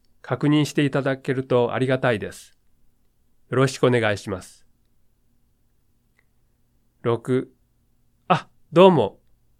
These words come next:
お電話で失礼します。ニューヨーク大学の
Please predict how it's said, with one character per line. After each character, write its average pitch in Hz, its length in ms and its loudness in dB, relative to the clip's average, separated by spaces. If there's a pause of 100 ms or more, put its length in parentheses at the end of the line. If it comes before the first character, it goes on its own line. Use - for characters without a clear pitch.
(560)
お 135 100 0
電 180 200 8
話 151 100 4
で 110 80 -4
失 - 240 -6
礼 123 120 4
し - 120 -14
ま 104 120 -8
す。 - 220 -20 (1300)
ニ 147 140 6
ュ 170 40 8
ー 180 40 6
ヨ 180 160 6
ー - 20 -10
ク 170 100 -4
大 170 180 4
学 120 180 -2
の 101 200 -4